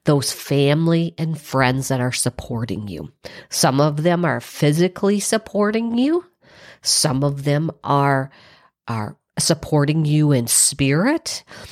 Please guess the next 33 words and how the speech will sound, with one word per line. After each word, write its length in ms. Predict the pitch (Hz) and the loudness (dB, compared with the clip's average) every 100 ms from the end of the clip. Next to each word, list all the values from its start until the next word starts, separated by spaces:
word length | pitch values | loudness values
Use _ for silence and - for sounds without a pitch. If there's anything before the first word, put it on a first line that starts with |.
| - - - | -18 -18 -4
You 160 | 196 | 0
know, 80 | 240 | 0
be 240 | - 196 285 | 0 -2 0
grateful 460 | 277 339 - 277 | 0 0 -2 -6
for 240 | 269 254 233 | -2 0 2
the 120 | 202 | 0
texts 760 | - - - - - - - - - | -2 -6 -8 -6 -8 -6 -8 -12 -8
that 340 | 139 143 139 165 | 0 2 2 2
you 160 | 143 | 0
get 320 | - 156 151 | 2 2 2
when, 380 | 143 143 139 131 - - - - | 0 0 2 -2 -4 -20 -20 -6
when 300 | 147 151 160 | 2 2 4
you 200 | 147 143 | 2 0
just 360 | 113 139 139 127 | 0 -2 -2 -2
need 300 | 123 123 - | -2 -2 -4
it. 300 | - - - | -8 -10 -8
You 180 | 143 151 | -4 -2
know, 80 | 131 | -2
somebody, 600 | - 139 165 170 151 - 123 - | -2 0 0 0 -2 -6 -16 -6
it's 240 | 151 143 | -6 -4
like, 240 | 131 - - | -6 -8 -8
can 260 | - 127 | -6 -6
they 160 | 123 117 | -4 -4
read 340 | 120 160 240 | -2 0 2
my 200 | 165 135 | 2 2
mind? 500 | 120 117 123 311 330 | 2 0 0 0 2
They're 100 | 151 | 0
just 340 | 127 - 180 - | 0 0 0 -2
sending 420 | 262 277 285 254 | -2 0 0 -2
me 140 | 240 | -4
a 60 | 214 | -4
text 520 | - 196 233 - - | -2 -2 -2 -8 -6
saying, 380 | 160 156 143 | -2 0 -2